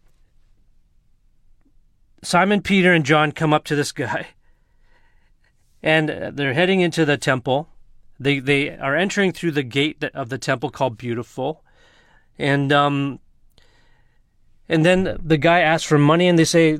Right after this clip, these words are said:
"Hey, we don't have any money. We don't have any coins, but what we do have, we wanna give to you. Get up and walk in the name of Jesus of Nazareth."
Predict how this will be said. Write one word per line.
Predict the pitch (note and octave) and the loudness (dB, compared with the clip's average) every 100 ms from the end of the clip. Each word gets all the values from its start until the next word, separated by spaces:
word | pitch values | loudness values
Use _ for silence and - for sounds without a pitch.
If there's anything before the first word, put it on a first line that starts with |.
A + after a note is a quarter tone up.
| - | -4
"Hey, | D3 F3+ | -2 2
we | E3 | 2
don't | F3+ D3+ | 2 2
have | D#3+ D#3 | 2 2
any | D#3 | 2
money. | C#3+ C3 C3 | 2 0 0
We | |
don't | D#3+ | 0
have | E3 | 2
any | D#3+ D3+ | 0 0
coins, | D#3 D#3 B2+ A2+ | 2 2 0 -2
but | A2 C3 | 0 2
what | D3 D3+ | 2 0
we | C#3+ | -2
do | B2+ A2 D3 G#3 | -4 -2 0 0
have, | A#2 B2+ B2 B2+ D#3+ D#3+ - - _ - - - _ _ _ _ _ _ _ _ _ _ _ _ _ _ | 0 0 2 2 0 -6 -20 -20 _ -20 -20 -20 _ _ _ _ _ _ _ _ _ _ _ _ _ _
we | D3 C#3+ | -2 0
wanna | C#3 C#3 | 2 2
give | A#2 D3+ - | 0 -2 0
to | B2+ | -4
you. | A2+ - _ _ _ _ _ _ _ _ _ _ _ A2+ | -6 -8 _ _ _ _ _ _ _ _ _ _ _ -14
Get | - E3 F3 | 0 2 4
up | D3 D#3 - - - _ _ _ _ _ _ | 4 2 -4 -20 -20 _ _ _ _ _ _
and | C3+ B2 | -2 0
walk | G#2+ B2+ A#2 - - - | 2 2 2 -2 -12 -6
in | B2 | -4
the | A#2+ | -2
name | B2 B2 | 0 0
of | A2 | -4
Jesus | G#2+ A2 A2 A2 G2+ - - _ - - - | -6 -6 -6 -8 -8 -12 -18 _ -20 -20 -12
of | A#2+ | -8
Nazareth." | A2 A2+ A#2+ A2 A2 | -4 -2 -2 -4 -8